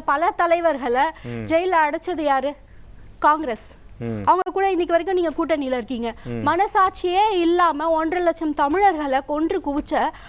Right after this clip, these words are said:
Speaker 1: அந்த காங்கிரஸ் கூட தான் இன்னைக்கு வரைக்கும் நீங்க வந்து
Speaker 2: ம்.
Speaker 1: அலையன்ஸ்ல இருக்கீங்க.
Speaker 2: ஓகே.
Speaker 1: அதுக்கப்புறம் உங்களை வந்துட்டு ஈ டியை வச்சு மிரட்டி அறுபத்தி மூணு சீட்டு வாங்குனாங்க. அந்த கதை எல்லாருக்குமே தெரியும்.
Speaker 2: ம்.
Speaker 1: அப்புறம் யாரு கொத்தடிமை இங்க?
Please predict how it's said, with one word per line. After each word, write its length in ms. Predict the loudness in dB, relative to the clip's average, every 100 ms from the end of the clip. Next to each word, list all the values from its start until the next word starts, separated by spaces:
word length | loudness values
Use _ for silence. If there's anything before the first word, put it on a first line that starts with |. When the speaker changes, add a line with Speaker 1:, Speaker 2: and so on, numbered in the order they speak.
| -4
Speaker 1:
அந்த 240 | -2 0
காங்கிரஸ் 540 | 4 4 4 2 -2 -2
கூட 160 | -2
தான் 180 | 0 0
இன்னைக்கு 580 | 2 2 2 0 0 0
வரைக்கும் 500 | 2 0 0 0 2
நீங்க 340 | 2 0 0
வந்து 360 | -2 -2 0 -2 -4 -10
Speaker 2:
ம். 200 | -6 -6 -8 -14 -20 -20 -20 -20 -4
Speaker 1:
அலையன்ஸ்ல 420 | 0 2 0 0 -2
இருக்கீங்க. 460 | -2 -4 -6 -6 -6
Speaker 2:
ஓகே. 80 | -6
Speaker 1:
அதுக்கப்புறம் 720 | -2 0 0 0 0 2 4 2
உங்களை 220 | 2 0
வந்துட்டு 360 | 0 -2 -2 0 2 4 4 4 0 -6 -18 -4
ஈ 120 | 0 2
டியை 220 | 2 2
வச்சு 260 | 2 0 2
மிரட்டி 420 | 2 0 -2 2
அறுபத்தி 440 | 4 4 0 -2
மூணு 220 | -2 -2
சீட்டு 280 | -2 -2 0
வாங்குனாங்க. 460 | 2 2 2 -2 0
அந்த 320 | 0 0 0
கதை 240 | 0 0
எல்லாருக்குமே 540 | 0 2 2 0 0 2
தெரியும். 340 | 2 0 -4 -8 -18
Speaker 2:
ம். 40 | -16 -4
Speaker 1:
அப்புறம் 480 | 0 2 2 2 2
யாரு 400 | 2 4 4 2 -2
கொத்தடிமை 460 | -4 -2 0 0
இங்க? 340 | -2 0 0